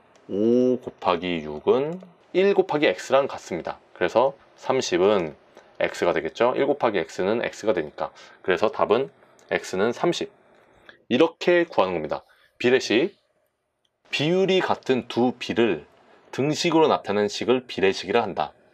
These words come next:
좀 어렵지만 내항의 곱과 외항의 곱이 같다. 이렇게 알아두세요. 일 번 한번 풀어볼까요? 내항의 곱과 외항의 곱이 같다. 그래서 육은 삼 엑스.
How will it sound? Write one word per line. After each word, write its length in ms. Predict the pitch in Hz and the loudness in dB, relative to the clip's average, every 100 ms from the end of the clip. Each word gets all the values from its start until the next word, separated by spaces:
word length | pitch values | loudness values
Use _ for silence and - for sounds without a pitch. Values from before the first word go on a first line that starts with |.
| _ - - | _ -20 -4
좀 140 | 131 | 2
어렵지만 580 | 95 90 - 95 113 156 - - _ _ _ - | 4 2 0 0 0 -2 -6 -20 _ _ _ -8
내항의 580 | 87 95 104 104 107 98 | 2 4 4 2 0 -2
곱과 600 | 92 - 110 135 170 175 _ _ _ - | -6 0 2 2 0 -8 _ _ _ -8
외항의 480 | 85 85 82 82 107 | 0 2 2 0 -2
곱이 220 | 85 110 | -2 -4
같다. 460 | - - - 95 - _ _ _ _ _ _ _ - | -6 -8 -2 -2 -4 _ _ _ _ _ _ _ -4
이렇게 460 | 87 - 127 135 - | -4 0 -2 0 -2
알아두세요. 560 | 85 98 82 - - _ _ - | -2 -2 -4 -10 -18 _ _ -6
일 100 | 139 | 0
번 120 | 147 | 2
한번 200 | 139 123 | 2 0
풀어볼까요? 600 | - 147 123 - 101 160 - - | 0 0 0 0 0 0 -4 -14
내항의 580 | 87 95 98 101 101 95 | -2 2 4 4 2 0
곱과 640 | 85 - - 123 151 180 165 - - | 0 -6 2 2 2 -2 -8 -20 -10
외항의 500 | 90 90 90 87 107 | 0 4 4 4 2
곱이 220 | - 113 | 0 0
같다. 500 | 113 92 - 92 76 - | -4 -4 0 0 -2 -10
그래서 340 | - 82 92 80 | -6 -2 -2 -2
육은 760 | 87 92 87 85 95 123 139 - | -2 0 0 0 2 0 0 -8
삼 240 | - 113 | -10 -6
엑스. 340 | 110 - - | -6 -8 -12